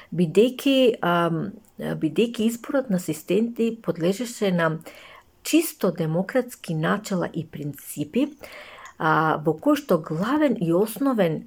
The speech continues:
и клучен критериум, а, беше да асистентот по своето однесување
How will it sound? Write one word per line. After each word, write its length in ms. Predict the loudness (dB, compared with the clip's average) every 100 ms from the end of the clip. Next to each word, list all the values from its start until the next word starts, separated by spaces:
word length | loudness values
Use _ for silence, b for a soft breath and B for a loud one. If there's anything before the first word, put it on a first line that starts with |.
| -2
и 120 | -2
клучен 600 | -2 2 2 2 -2 -2
критериум, 720 | -4 -6 -4 -6 -2 0 0 -2 B B B B B
а, 120 | -4
беше 540 | 0 2 2 2 2 2
да 360 | 4 4 4 2 -4 -4
асистентот 840 | -4 -4 -8 0 2 2 -2 -4 -8
по 80 | -10
своето 580 | -6 2 2 2 0
однесување 840 | 0 -2 -4 -6 -4 -2 0 0